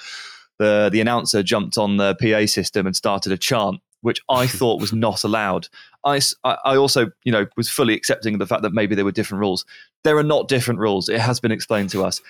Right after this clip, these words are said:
Speaker 1: That is obviously not allowed. Um,
Speaker 2: <laughs>
Speaker 1: however, at the risk of a small fine, sometimes it is worth doing.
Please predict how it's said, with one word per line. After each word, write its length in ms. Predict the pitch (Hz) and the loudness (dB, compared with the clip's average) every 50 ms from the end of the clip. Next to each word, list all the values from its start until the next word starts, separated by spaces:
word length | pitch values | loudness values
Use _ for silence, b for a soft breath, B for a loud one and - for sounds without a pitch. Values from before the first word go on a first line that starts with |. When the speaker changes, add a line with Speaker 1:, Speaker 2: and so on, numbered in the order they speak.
| B B | B B
Speaker 1:
That 200 | - 131 143 - | -2 -2 0 0
is 120 | 139 127 139 | 0 0 0
obviously 340 | 123 117 127 - - 113 110 | 0 0 0 0 0 0 0
not 320 | 113 110 107 101 104 - | 0 0 0 0 0 -2
allowed. 420 | 98 92 90 87 85 82 85 - - - B B B B B B | -2 0 0 -2 -4 -4 -6 -8 -10 -10 B B B B B B
Um, 320 | - 110 107 101 98 101 92 | -4 -2 0 0 0 0 0
Speaker 2:
<laughs> 20 | |
Speaker 1:
however, 760 | 113 113 120 123 117 117 117 104 - 98 95 98 110 143 165 - _ B B B B B B B B B B B B B B B | -2 0 2 4 4 4 4 2 2 0 2 2 0 0 -2 -6 _ B B B B B B B B B B B B B B B
at 120 | 127 113 | -4 -2
the 80 | 120 123 | -2 0
risk 280 | 123 156 147 - - | 2 2 0 0 0
of 100 | 143 120 | 0 0
a 60 | 120 120 | 0 0
small 320 | - - 151 151 147 143 | 0 0 2 2 2 0
fine, 500 | 131 - 127 104 98 95 98 113 131 127 - | 0 0 2 2 2 2 0 0 -2 -4 -4
sometimes 680 | - - 131 120 113 - 123 110 107 104 104 104 - - - | -2 -2 0 0 0 0 0 0 2 2 0 0 0 -2 0
it 80 | 113 107 | 0 0
is 140 | 113 98 | 0 0
worth 300 | 104 110 110 104 110 117 | 0 2 2 2 2 0
doing. 360 | - 110 98 92 92 90 87 | 0 0 2 2 0 -2 -4